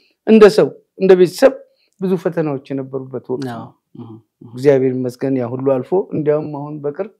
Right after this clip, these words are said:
Speaker 1: ጠቅላይ ሚኒስትር አብይ ከአቶ ኢሳያስ አፈወርቂ ጋር የኤርትራው ፕሬዝዳንት፣
Speaker 2: እህ።
Speaker 1: እ፣ ስምምነት ሲያደርጉና ሲግባቡ የሁለት ወገን ሰዎች አንድ ላይ ሲሆኑ እኔ ከሠላሳ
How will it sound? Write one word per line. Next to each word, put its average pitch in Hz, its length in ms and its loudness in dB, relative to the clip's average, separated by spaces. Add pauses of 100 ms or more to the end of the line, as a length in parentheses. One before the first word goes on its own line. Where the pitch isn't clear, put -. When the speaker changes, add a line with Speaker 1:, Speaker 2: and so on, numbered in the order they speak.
(500)
Speaker 1:
ጠቅላይ 147 280 0
ሚኒስትር 147 400 -4 (260)
አብይ 139 280 -6 (600)
ከአቶ 135 200 -4
ኢሳያስ 143 420 -4
አፈወርቂ 143 440 -4
ጋር 139 200 -2 (360)
የኤርትራው 127 420 -6
ፕሬዝዳንት፣ 143 540 -4 (160)
Speaker 2:
እህ። 131 140 -14 (260)
Speaker 1:
እ፣ 135 300 -4
ስምምነት 160 600 2
ሲያደርጉና 147 560 -2 (120)
ሲግባቡ 139 500 -4 (520)
የሁለት 147 420 0 (160)
ወገን 135 340 0 (120)
ሰዎች 131 420 -4 (580)
አንድ 147 280 2
ላይ 131 280 2
ሲሆኑ 143 340 -2 (680)
እኔ 135 160 -4 (240)
ከሠላሳ 123 1040 0